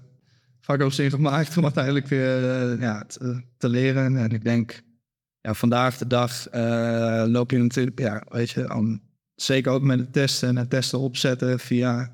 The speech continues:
externe tooling. Eh, daar loop je dus soms ook wel eens tegenaan dat, eh, je iets, eh, iets opzet en dat dan opeens, eh, eh, de pagina kapot gaat of, eh, dat soort dingen. Dat is, heeft wel vaak te maken met, eh,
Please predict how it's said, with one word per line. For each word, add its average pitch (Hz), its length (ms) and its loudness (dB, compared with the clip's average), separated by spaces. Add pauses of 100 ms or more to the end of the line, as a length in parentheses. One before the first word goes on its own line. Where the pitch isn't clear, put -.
externe 127 420 0
tooling. 131 520 0 (580)
Eh, 110 220 -2 (180)
daar 117 260 0
loop 113 140 2
je 110 80 0
dus 110 140 2
soms 117 180 0
ook 117 120 0
wel 113 100 0
eens 110 140 -2
tegenaan 113 600 -4
dat, - 260 -8
eh, 120 280 -2 (1300)
je 127 120 0
iets, 131 280 2
eh, 131 540 2
iets 120 180 -2
opzet 120 460 -2
en 120 80 4
dat 120 140 0
dan 123 140 0
opeens, 117 420 0
eh, 117 500 -2 (560)
eh, 117 560 0 (760)
de 123 160 -2
pagina 123 480 2
kapot 123 320 -2
gaat 120 400 -2
of, - 240 -8
eh, 127 340 -2
dat 127 180 0
soort 117 160 0
dingen. 120 280 2
Dat 123 160 -6
is, - 240 -2
heeft 123 240 0
wel 117 100 -2
vaak 120 260 0
te - 80 0
maken 123 400 2
met, 117 260 0
eh, 117 260 0